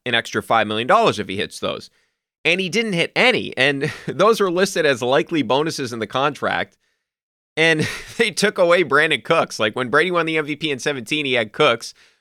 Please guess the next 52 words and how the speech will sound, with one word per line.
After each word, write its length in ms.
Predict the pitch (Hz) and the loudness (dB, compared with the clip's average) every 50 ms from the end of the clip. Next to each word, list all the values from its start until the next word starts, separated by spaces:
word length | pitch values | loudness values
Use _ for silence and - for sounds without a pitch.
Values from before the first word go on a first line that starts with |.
| _ _ | _ _
who 100 | - 147 | 0 2
had 180 | 156 147 139 135 - | 2 2 2 2 2
over 300 | 151 156 180 170 175 165 | 2 2 4 4 2 2
one 160 | 151 151 147 | 2 2 2
thousand 340 | 139 165 151 151 143 135 139 | 2 2 2 2 2 0 -2
yards 240 | 139 135 131 123 113 | -2 0 0 0 -2
receiving. 560 | 117 110 - 156 165 156 123 110 113 117 107 - | -4 -4 -2 0 0 0 0 0 -2 -4 -8 -8
He 120 | - 160 | -8 -2
wasn't 320 | 143 160 175 180 165 143 | 0 2 2 2 0 -2
gonna 120 | 151 135 131 | -4 -2 -2
hit 160 | 143 147 - | -2 -2 0
those 180 | 139 127 113 110 | 0 -2 -2 -2
incentives, 520 | 113 101 - 139 143 123 - - 104 98 | -6 -4 -2 0 0 0 -2 -6 -6 -2
right? 200 | 113 120 131 - | 0 0 2 2
Even 240 | 175 185 180 175 170 | 0 0 0 0 -2
we 100 | 180 175 | -2 -2
remember 360 | 165 156 156 160 165 160 147 | -2 -2 0 0 0 2 0
at 80 | 127 - | 0 0
the 120 | 131 131 | 0 -2
end 80 | 139 147 | 0 2
of 60 | 135 | 2
that 160 | 123 113 - | 2 0 0
season, 260 | - 131 120 110 113 | -2 -4 -4 -4 -4
they 100 | 117 110 | -4 -2
went 160 | 113 123 117 - | -2 -2 -2 -2
to 80 | 127 | 0
a 60 | 113 104 | 0 0
run-heavy 460 | 104 117 117 107 110 110 104 98 95 | 0 -2 -2 0 -2 -2 0 0 2
offense. 540 | 104 117 123 117 - - - 65 - - - _ _ _ _ _ _ _ | 4 4 4 2 0 -6 -10 -10 -12 -14 -18 _ _ _ _ _ _ _
So 220 | - - 208 190 170 | -4 2 2 4 4
they 140 | 160 156 | 4 4
make 240 | 156 175 202 208 - | 2 2 0 0 0
him 100 | 190 165 | -2 -2
sing 240 | 143 - 180 190 185 | -2 -2 -4 -4 -4
for 180 | 180 - 165 143 | -4 -2 0 0
his 120 | 131 - | 2 2
supper 280 | 156 151 143 - 143 127 | 2 2 2 2 0 0
in 60 | 123 | 2
eighteen 400 | 131 131 - - 147 135 127 117 | 2 0 0 -2 -4 -4 -2 -2
with 120 | 110 104 | -4 -4
the 120 | - 113 107 | -4 -4 -4
incentives 640 | 98 98 - - 131 131 113 - 98 95 101 - | -4 -4 -2 0 0 0 -2 -4 -4 -4 -4 -4
when 260 | 113 104 101 98 98 98 | -4 -2 -2 -2 -4 -6
he 100 | 110 107 | -6 -4
won 180 | 107 127 127 | -4 -2 -2
the 120 | 120 113 117 | 0 0 0
M 80 | 110 | 0
V 100 | 104 110 | -2 -4
P 140 | - - 117 | -6 -6 -6
the 80 | 104 95 | -6 -4
previous 400 | - 135 143 147 113 104 101 - | -4 -4 -4 -2 -4 -6 -6 -6
season. 440 | - 98 90 92 95 95 107 110 | -8 -8 -8 -6 -6 -8 -8 -10